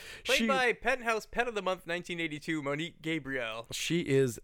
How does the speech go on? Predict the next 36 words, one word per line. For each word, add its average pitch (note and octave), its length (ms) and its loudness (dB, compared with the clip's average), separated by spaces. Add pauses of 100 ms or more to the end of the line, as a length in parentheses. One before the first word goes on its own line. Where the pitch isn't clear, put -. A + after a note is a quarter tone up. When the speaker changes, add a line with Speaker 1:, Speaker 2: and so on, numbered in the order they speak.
(300)
Speaker 2:
so B3 720 10
nerdy, C#3 720 6
though. G2+ 400 0
I C#3 80 0
mean, F3 400 2
no B3+ 320 12
Speaker 1:
She's B2 220 8
so A#3+ 280 4
ugly A3 360 6
in D3+ 60 2
those C#3 200 -4
frumpy G#3+ 640 -2
clothes G#3+ 500 4
Speaker 2:
no G3 340 10
Speaker 1:
and C3 60 4
Speaker 2:
boy A#2 80 -2
Speaker 1:
glasses E3 500 12
Speaker 2:
would C3+ 180 6
Speaker 1:
and - 120 4
Speaker 2:
ever D#3 280 10
be C3 160 2
Speaker 1:
no. B2+ 80 6
Speaker 2:
attracted C#3+ 680 6
to B2 80 0
this G#2+ 320 0 (100)
Speaker 1:
Pull F#3 120 10
your F3 180 8
Speaker 2:
hideous E3+ 240 8
Speaker 1:
hair G#3 180 10
back - 220 10
in B2+ 60 6
Speaker 2:
nerd. B2+ 80 4
Speaker 1:
that C3+ 260 -2
ponytail F#3+ 560 0 (180)
braid. F3+ 220 2
Speaker 2:
Whatever. G2+ 440 4